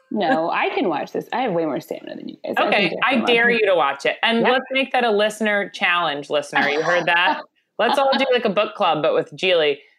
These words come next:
Speaker 2: or Jiggly, as I prefer. Oh, and also another funny thing. I went to go get some pasta. I just, like, randomly grabbed, like, um,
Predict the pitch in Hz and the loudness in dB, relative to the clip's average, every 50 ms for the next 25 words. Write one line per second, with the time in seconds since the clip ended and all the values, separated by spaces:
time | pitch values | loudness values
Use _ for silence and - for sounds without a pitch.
0 | _ - - 170 160 151 151 170 165 160 160 147 143 139 139 143 143 _ _ - | _ -6 -4 -2 -2 0 2 2 2 4 4 4 4 2 0 -2 -6 _ _ -6
1 | 160 151 151 160 156 156 160 156 151 - 160 156 - - 330 349 254 - 220 - | -4 -2 0 0 0 0 -2 -6 -4 -2 -2 -2 0 2 2 2 2 2 0 -2
2 | - 160 196 - 220 170 196 196 202 208 220 240 226 - - 170 156 151 160 165 | -2 -4 -4 -2 0 0 0 0 0 -2 -2 -4 -4 -4 -4 -4 -4 -4 -6 -6
3 | 156 143 147 160 - 180 196 208 208 226 220 262 233 196 208 190 185 175 180 170 | -6 -6 -4 -2 -2 -2 -2 -2 -2 -4 -4 -4 -2 0 0 0 0 0 0 0
4 | 165 - - - - - 175 165 165 - - 254 311 392 392 - - - 175 165 | 0 -2 -4 -8 -12 -12 -10 -10 -10 -6 -2 -2 -2 -2 -2 -6 -4 -2 0 0
5 | 156 147 165 175 - _ _ _ _ _ _ - 196 202 226 226 226 262 214 180 | 2 0 -2 -4 -6 _ _ _ _ _ _ -4 -2 -2 -2 -2 -2 -2 -2 -2
6 | 170 170 165 165 170 180 190 190 185 175 156 165 151 147 156 160 151 170 160 147 | 0 0 0 0 0 0 0 0 -2 0 0 0 0 0 0 0 0 0 -2 -2
7 | - - - - - 151 151 147 139 135 135 135 | -2 -6 -12 -10 -6 -6 -6 -4 -6 -8 -10 -12